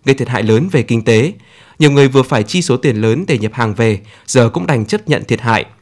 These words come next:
bỏ lại tất cả để tìm cách thoát khỏi khu vực chiến sự một cách an toàn. Về đến Krasnodar, toàn bộ nhóm mười bốn công dân Việt Nam kể trên được bố trí ở tạm thời tại một khách sạn nhỏ ở trung tâm thành phố.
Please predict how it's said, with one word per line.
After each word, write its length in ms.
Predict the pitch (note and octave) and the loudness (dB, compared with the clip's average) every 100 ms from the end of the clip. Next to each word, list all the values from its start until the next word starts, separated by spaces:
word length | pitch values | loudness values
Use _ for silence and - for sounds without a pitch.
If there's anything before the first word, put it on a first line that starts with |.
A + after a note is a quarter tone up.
| _ | _
bỏ 140 | A2+ | 0
lại 100 | G2+ - | 0 -4
tất 180 | G#3+ - | -8 -2
cả 200 | C3+ G2+ B2+ | -2 -2 -6
để 120 | A2 | -6
tìm 160 | A2 | -4
cách 180 | G2+ - | -8 -8
thoát 160 | - F#3 | -10 -4
khỏi 180 | D3 G#2 | -2 0
khu 180 | - | 0
vực 140 | A#2 A2 | -2 -4
chiến 140 | - G#2+ | -4 -2
sự 260 | - C3+ | -2 -2
một 100 | A#2+ | -2
cách 200 | A2+ E3+ | -4 -4
an 140 | - A2+ | -4 -2
toàn. 280 | A#2 A2 F#2 - _ _ - - - | 0 0 -2 -10 _ _ -20 -20 -4
Về 140 | C3 B2+ | 2 4
đến 220 | A#2+ E3+ | 4 2
Krasnodar, 640 | D3+ F3+ - C#3 B2 A#2+ A2 - - - | 0 0 2 2 2 0 -2 -6 -20 0
toàn 180 | D3 B2+ | 2 4
bộ 200 | B2+ B2 | 2 2
nhóm 260 | A#2 B2+ | 2 2
mười 100 | F3+ | 2
bốn 180 | A#2 B2 | 2 0
công 160 | E3+ D#3+ | 2 0
dân 120 | D#3+ | 0
Việt 140 | A#2+ | 0
Nam 280 | A#2 B2 A2+ | 0 0 0
kể 200 | A2 G#2 | 0 0
trên 320 | G2 D#3 C#3+ | 2 2 2
được 120 | B2 | -2
bố 180 | G#2+ A2+ | -2 -2
trí 340 | C3 B2 B2 G3+ | 0 -2 -2 -2
ở 260 | C3 G#2+ F#2+ - | -2 -2 -2 -2
tạm 240 | G#2+ G#2 | 0 0
thời 260 | G2 A2 G#2 | 0 0 0
tại 180 | F#2 | -2
một 80 | A2 | -2
khách 180 | G#2 G3+ | -2 -4
sạn 260 | - A2+ A2 | -2 -2 0
nhỏ 220 | A#2+ - | 0 0
ở 60 | A#2+ | -2
trung 140 | C#3 | -2
tâm 80 | C#3 | -2
thành 140 | A2+ | -4
phố. 360 | G2+ A2+ A2 F#3 | 0 2 4 2